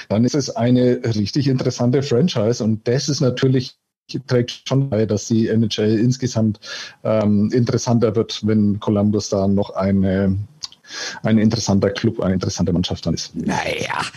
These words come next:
Speaker 2: also ich glaub, die N H L ist ja
Speaker 1: Akzeptierst du
Speaker 2: interessant
Speaker 1: das
Speaker 2: genug,
Speaker 1: dann?
Speaker 2: ohne dass Columbus irgendwie Johnny Gaudreau hat. Oder wäre es nicht viel geiler gewesen, wenn er nach Edmonton gegangen wäre? Das wäre auch Fetzis gewünschte Überraschung gewesen.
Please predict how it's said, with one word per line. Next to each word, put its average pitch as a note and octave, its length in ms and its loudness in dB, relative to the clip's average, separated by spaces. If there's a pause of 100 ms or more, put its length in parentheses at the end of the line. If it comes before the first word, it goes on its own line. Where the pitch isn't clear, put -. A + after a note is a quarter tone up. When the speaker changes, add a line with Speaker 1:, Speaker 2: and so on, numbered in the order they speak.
(240)
Speaker 2:
also G#2+ 180 -2
ich G2+ 100 -2
glaub, A#2 140 0
die A2 120 0
N A#2+ 80 -2
H G#2+ 180 -4
L B2 60 -2
ist B2 100 0
ja B2+ 60 2
Speaker 1:
Akzeptierst B2+ 360 0
du C3+ 60 2
Speaker 2:
interessant A#2 40 2
Speaker 1:
das G#2+ 80 0
Speaker 2:
genug, C3 160 4
Speaker 1:
dann? F#2+ 80 2
Speaker 2:
ohne D3+ 200 2
dass A2 180 -2
Columbus G#2 520 0
irgendwie G#2 720 0
Johnny A2+ 260 0
Gaudreau G#2 480 2
hat. D#2+ 180 -4
Oder A#2+ 140 0
wäre D3 100 2
es D3 80 -2
nicht C#3 120 2
viel C3 100 2
geiler C3+ 240 0
gewesen, B2+ 260 2
wenn C3 80 0
er B2+ 140 0
nach - 60 -12
Edmonton D#3 420 -2
gegangen D#3+ 280 0
wäre? F#3 160 0
Das - 280 -10
wäre C3+ 100 2
auch B2+ 80 -2
Fetzis C#3+ 400 0
gewünschte B2+ 340 0
Überraschung A#2+ 440 0
gewesen. E3+ 420 0